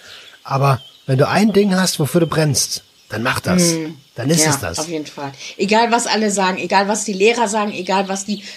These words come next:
Speaker 2: Familie sagt, ganz wichtig, weil die sind oft der größte Kritiker. Aber selbst die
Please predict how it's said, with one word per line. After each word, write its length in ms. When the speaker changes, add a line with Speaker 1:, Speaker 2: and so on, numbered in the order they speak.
Speaker 2:
Familie 520
sagt, 360
ganz 340
wichtig, 380
weil 140
die 180
sind 160
oft 200
der 100
größte 360
Kritiker. 580
Aber 220
selbst 420
die 300